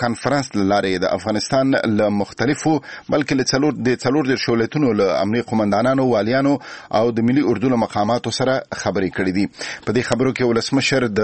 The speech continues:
اوربند په اړه هغوی سره معلومات شریک کړي دي او دغه راز په دې غونډه کې د افغانستان د علماو د شورا، د ملي امنیت د شورا او د سولې د شورا غړو هم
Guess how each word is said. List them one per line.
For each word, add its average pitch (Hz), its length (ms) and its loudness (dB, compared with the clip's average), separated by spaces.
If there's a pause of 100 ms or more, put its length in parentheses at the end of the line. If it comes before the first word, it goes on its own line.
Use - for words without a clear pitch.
(260)
اوربند 117 500 0
په 117 120 2
اړه 92 320 0
هغوی 110 280 -2
سره 101 220 0
معلومات 104 300 0
شریک 139 340 -4
کړي 143 120 0
دي 147 160 0 (460)
او 135 120 0
دغه 127 260 0
راز 139 180 -2
په 123 80 -4
دې 120 120 0 (120)
غونډه 139 320 0
کې 82 100 -4 (520)
د 73 180 4
افغانستان 117 560 0
د - 220 0
علماو 131 320 2
د 120 180 -2
شورا، 123 300 2
د 107 180 -4
ملي 110 180 0 (120)
امنیت 120 340 0
د 117 160 -2
شورا 120 260 2 (240)
او 143 220 2
د 127 400 0 (220)
سولې 143 240 2 (100)
د - 0 -
شورا 117 420 2 (460)
غړو 104 360 0 (100)
هم 123 200 2